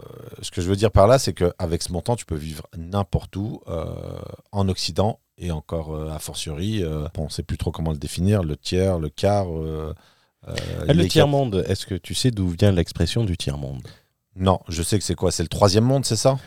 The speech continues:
Speaker 2: En fait, c'était à l'époque, euh, c'est, euh, le tiers-monde est associé avec, euh, est associé avec, euh, les, les pays d'Afrique,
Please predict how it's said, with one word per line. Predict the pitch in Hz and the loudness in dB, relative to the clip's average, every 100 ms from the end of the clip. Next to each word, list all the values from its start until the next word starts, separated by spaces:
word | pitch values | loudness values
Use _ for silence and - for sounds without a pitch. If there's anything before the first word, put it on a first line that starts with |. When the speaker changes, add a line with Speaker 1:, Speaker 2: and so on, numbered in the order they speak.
| - | -18
Speaker 2:
En | - 95 | -4 2
fait, | 147 - 92 | 4 4 0
c'était | - 85 101 | 0 2 6
à | 87 | 6
l'époque, | 82 - 117 | 4 4 2
euh, | - | 2
c'est, | - - | -6 -4
euh, | 90 82 - - - | 0 0 0 -2 -2
le | 85 90 | 0 2
tiers-monde | - 110 120 | 4 4 4
est | 90 - | 4 2
associé | 82 87 - 101 95 85 | 0 0 0 4 4 4
avec, | 80 78 73 - | 2 -2 -4 -4
euh, | 71 69 69 67 | -2 -2 -4 -4
est | 76 - | -6 -2
associé | 82 82 - | 0 2 4
avec, | 90 78 - | 6 4 0
euh, | 71 73 73 | -4 -2 -2
les, | 73 71 73 | -2 -4 -2
les | 76 | -2
pays | 87 80 | 0 4
d'Afrique, | 87 - 165 - | 4 4 0 0